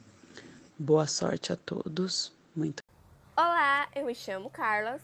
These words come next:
Speaker 2: sou aluna do nono ano da M F Pedro Américo.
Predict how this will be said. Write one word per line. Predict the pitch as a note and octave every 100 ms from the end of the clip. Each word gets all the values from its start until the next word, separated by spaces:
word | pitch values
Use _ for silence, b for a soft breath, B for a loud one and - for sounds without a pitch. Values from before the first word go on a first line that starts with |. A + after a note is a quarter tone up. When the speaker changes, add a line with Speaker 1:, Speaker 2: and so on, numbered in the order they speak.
| -
Speaker 2:
sou | F#4+ D4
aluna | B3 A3+ A#3+
do | C4 C4+
nono | B3 B3 D4
ano | C#4+ G3+ F#3+ F#3 - - -
da | G#3+
M | G#3+ A3
F | G#3+ C4+
Pedro | A#3+ G#3+
Américo. | A3+ C#4 G3+ E3+ -